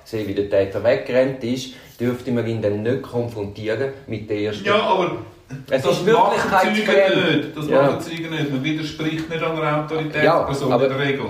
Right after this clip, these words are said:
Speaker 1: ich bin ganz bei dir, dass das völlig nicht lebe-, das ist völlig eine lebensfremde Rechtsprechung. Und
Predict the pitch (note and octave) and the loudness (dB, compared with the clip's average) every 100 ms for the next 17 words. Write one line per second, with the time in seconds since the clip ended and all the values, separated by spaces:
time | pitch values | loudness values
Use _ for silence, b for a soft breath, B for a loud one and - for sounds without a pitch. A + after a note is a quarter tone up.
0 | G2 - - D#3+ E3 F#3 B3+ - G3+ C#4+ | -4 -4 -2 2 4 2 0 -4 2 4
1 | C#4 C4+ G3+ D#3 - E3 F3+ G3+ - - | 4 2 -2 -6 -2 0 2 0 -4 -6
2 | D3 D#3+ E3 E3 B2 C#3 D#3 D#3+ - C3+ | 2 2 2 -2 2 2 2 -2 -4 -6
3 | - F3+ G3+ D#3+ D3+ D#3+ - D3+ D#3 D#3 | -2 0 2 2 2 0 -4 0 0 0
4 | D#3 - - - D#3 - - - B B | 0 -2 -4 -4 -2 -4 -10 -16 B B
5 | B B B D#3 E3+ | B B B 0 0